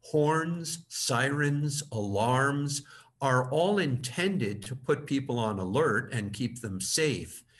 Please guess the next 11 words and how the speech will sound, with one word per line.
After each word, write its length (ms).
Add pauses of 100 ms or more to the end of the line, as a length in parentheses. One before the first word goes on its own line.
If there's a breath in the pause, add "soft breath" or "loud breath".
(400 loud breath)
but 140
they 160
drain 720
our 340
energy 760
in 120
trying 460
to 100
filter 520
them 340
out. 520